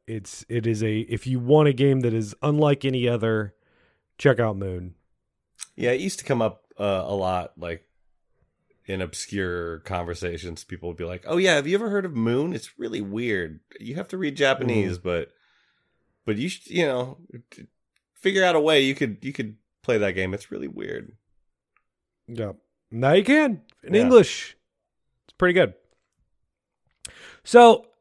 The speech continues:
Speaker 1: I know already, like, what B C and Tiffy's things are, and I'm trying to, like, figure out a way to keep this in a, in a good pattern.
Speaker 2: <laughs>
Speaker 1: So what I'm gonna do is I'm gonna throw it to B C to tell me what his number two game is.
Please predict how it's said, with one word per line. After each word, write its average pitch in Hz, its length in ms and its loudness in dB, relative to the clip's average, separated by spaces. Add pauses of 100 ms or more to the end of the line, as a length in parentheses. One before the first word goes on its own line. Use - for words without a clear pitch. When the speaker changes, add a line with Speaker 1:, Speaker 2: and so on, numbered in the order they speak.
(320)
Speaker 1:
I 214 140 8
know 226 460 8
already, 180 440 4
like, 151 260 2
what 156 480 2 (920)
B 151 180 -4
C 160 260 0
and 123 100 -4
Tiffy's 180 380 -4
things 180 260 -2
are, 180 360 2
and 147 140 -4
I'm 131 120 -6
trying 190 360 0
to, 180 60 2
like, 147 400 0 (460)
figure 160 320 2
out 151 180 2
a 135 40 0
way 147 600 2 (440)
to 123 80 -8
keep 156 400 -4
this 139 340 2
in 127 160 -2
a, 127 140 -4
in 127 140 -6
a 107 80 -4
good 131 240 2
pattern. 156 560 0
Speaker 2:
<laughs> - 220 -14
Speaker 1:
So 127 420 2 (260)
what 170 400 8
I'm 226 100 8
gonna 196 180 6
do 135 460 2
is 131 180 -6
I'm 131 60 -4
gonna 123 140 -2
throw 180 160 0
it 185 100 -2
to 135 60 -10
B 190 200 -2
C 170 200 -4
to 143 80 -4
tell 151 200 -6
me 143 100 -6
what 131 160 -4
his 117 140 -10
number 139 220 -8
two 175 320 -4
game 113 320 -2
is. 87 440 -16